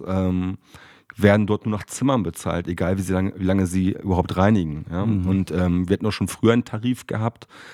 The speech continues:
Speaker 1: Bei mir gab's auch wirklich immer den Stundenlohn, egal ob mal ein Zimmer eine Stunde länger gedauert hat, dann war es einfach so, dann war das unser Problem gewesen,
Speaker 2: Mhm.
Speaker 1: weil wir die Qualitätssicherung nicht geben konnten. Ähm, aber wir haben nie irgendwie nach Zimmern bezahlt, ähm,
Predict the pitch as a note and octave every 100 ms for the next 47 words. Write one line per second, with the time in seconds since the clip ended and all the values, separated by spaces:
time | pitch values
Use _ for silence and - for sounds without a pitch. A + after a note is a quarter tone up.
0 | - F#2 G#2+ G#2+ G2 E2 F2 G#2 G#2+ F2+
1 | A2 A#2+ A#2 A2 G#2 - A2 A#2 A#2 B2
2 | - G2 G2+ G#2 G#2 G2 - - A2 A2
3 | G#2 G2+ - A2+ G#2+ G2+ A2 A#2+ A#2 A2
4 | A2+ A2+ G2 F#2 F#2 A#2 - B2 C3 B2
5 | B2 F#2+ G2 F#2+ - G#2+ B2 A#2+ A#2+ B2
6 | C3+ C3+ B2+ C#3 D#3 D#3+ - G#2 G2 F#2+
7 | F#2 G2+ G2+ - G2 - A#2 - A#2+ B2
8 | B2+ B2+ A#2+ B2+ B2+ - C3 C3+ C#3+ -
9 | - - - - _ G#2 G#2 G2+ G#2 -
10 | G#2+ G2 G2+ G2+ G2+ A2 G#2 G#2 A2 B2
11 | G#2 G#2 G#2 G2 - - B2 A2 E2+ E2
12 | - D2+ D#2 - - F#2 F2 F2 E2